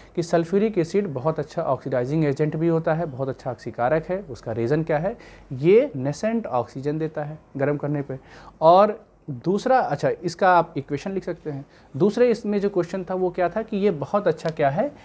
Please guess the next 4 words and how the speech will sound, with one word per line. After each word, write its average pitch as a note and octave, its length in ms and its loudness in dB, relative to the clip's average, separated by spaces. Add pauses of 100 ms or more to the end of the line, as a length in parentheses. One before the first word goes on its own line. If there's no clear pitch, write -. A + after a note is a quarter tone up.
(240)
डिहाइड्रेटिंग D#3+ 1200 2
एजेंट A#2 440 -4
भी D#3 200 -8
है। G2 280 -14